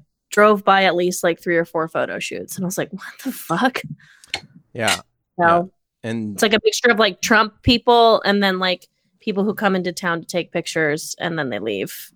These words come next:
Speaker 1: it behind.
Speaker 2: And then indie bands making very low budget, uh,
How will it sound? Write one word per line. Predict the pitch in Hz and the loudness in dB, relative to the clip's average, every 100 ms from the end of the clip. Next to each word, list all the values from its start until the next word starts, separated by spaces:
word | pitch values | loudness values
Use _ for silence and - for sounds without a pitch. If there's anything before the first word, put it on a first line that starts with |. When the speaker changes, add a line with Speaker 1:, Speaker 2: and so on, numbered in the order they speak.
| _ _ _ _ _ - - | _ _ _ _ _ -20 -8
Speaker 1:
it | 170 | -4
behind. | 147 156 113 202 _ _ _ _ _ - _ _ - | -2 -2 -6 -8 _ _ _ _ _ -20 _ _ -12
Speaker 2:
And | 151 | -4
then | 135 117 | -4 -2
indie | 131 113 | -4 -4
bands | 101 101 95 | -4 -8 -8
making | 98 95 98 95 95 _ 104 107 104 | -12 -12 -12 -14 -16 _ -20 -18 -12
very | 95 92 90 | -10 -10 -12
low | 90 92 | -12 -12
budget, | 85 85 87 - - | -12 -16 -16 -16 -12
uh, | 80 80 | -10 -10